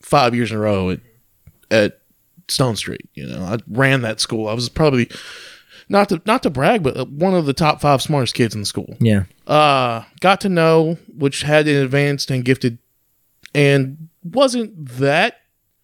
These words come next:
Speaker 1: level, but was still pretty high up. Got to P R P and was middle of the road.
Speaker 2: But yeah, but, okay, maybe that, but you struggled to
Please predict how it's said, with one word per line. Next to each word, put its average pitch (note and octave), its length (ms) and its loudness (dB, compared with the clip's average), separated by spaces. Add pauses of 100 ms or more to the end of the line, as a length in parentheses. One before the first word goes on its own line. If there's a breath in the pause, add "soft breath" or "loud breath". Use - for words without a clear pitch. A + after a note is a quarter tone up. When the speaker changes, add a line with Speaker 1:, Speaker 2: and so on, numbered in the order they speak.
(760)
Speaker 1:
level, B3 480 2
but A3 340 2
was G#3+ 120 4
still A3 400 4 (600 loud breath)
pretty B3 240 4
high G3+ 220 6
up. A#3 280 4 (280 soft breath)
Got B3+ 220 2
to D4 60 0
P B3+ 180 2
R G#3+ 120 4
P B3+ 380 4
and F3 580 2 (220)
was D#3+ 680 2
middle F3 380 4
of C#3+ 80 0
the A#2+ 80 -4
road. A2+ 480 0
Speaker 2:
But G#3+ 180 0
yeah, A3+ 280 2
but, E3+ 160 -20 (160)
okay, F#3 300 4
maybe C#3+ 480 4
that, G#2+ 420 -2 (140)
but A#2+ 400 0 (320)
you C#3 800 4 (140)
struggled A2+ 800 0 (260)
to G#2+ 640 2